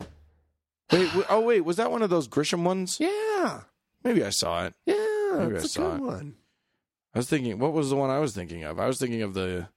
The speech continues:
Speaker 1: the one with, uh, with, with,
Speaker 2: Vanilla
Speaker 1: with
Speaker 2: Sky?
Speaker 1: Matt Damon as, and, and, and the Mad Men chasing him. All the angels and stuff, and, and guys in fedoras
Speaker 2: What?
Speaker 1: chasing him.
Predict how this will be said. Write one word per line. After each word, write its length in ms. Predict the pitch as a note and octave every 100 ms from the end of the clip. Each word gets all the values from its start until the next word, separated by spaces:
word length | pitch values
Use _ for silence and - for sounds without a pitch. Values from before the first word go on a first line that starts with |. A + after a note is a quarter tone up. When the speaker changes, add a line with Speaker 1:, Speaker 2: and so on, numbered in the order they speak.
| _ _ _ _ _ _ _ _ _ _ _ -
Speaker 1:
the 80 | G#2+
one 200 | C3 B2+
with, 200 | A#2+ -
uh, 580 | A#2 A2+ G#2+ G#2 G2+ G2+
with, 260 | A2 G2 -
with, 240 | G2 G#2
Speaker 2:
Vanilla 420 | G2+ A2 A2 G#2+ A#2
Speaker 1:
with 80 |
Speaker 2:
Sky? 400 | - - G2+ A#2 F#3
Speaker 1:
Matt 420 | B2 C#3 F#2+ G2
Damon 580 | C#3 D3 C3+ A2+ G2+ G2 -
as, 380 | A2 G#2+ G#2+ -
and, 260 | G#2 A2+ A2
and, 460 | G#2 G#2+ G#2 G2+ -
and 320 | G#2 G#2 F#2+ _ - - _
the 80 | -
Mad 280 | A2+ B2+ C#3
Men 280 | B2 G#2+ F#2+
chasing 400 | A2+ G2+ F#2 F2
him. 220 | D#2 D2 _ _ _ _ _ _ _ _ _ _ _ _
All 160 | - C#3 A#2+ - - _
the 260 | D#3+ F3 B2 D#3+
angels 420 | F#3 D3+ C3 G#2+
and 140 | G#2+
stuff, 300 | - G#2 F#2+
and, 200 | G#2+ A#2+
and 180 | C3+ B2+
guys 260 | A#2+ C3 B2
in 100 | A#2+
fedoras 420 | B2 B2 A#2+ -
Speaker 2:
What? 260 | B4+ B4+ B4+
Speaker 1:
chasing 340 | C#3 C3+ A2
him. 280 | G2 D#2 C#2+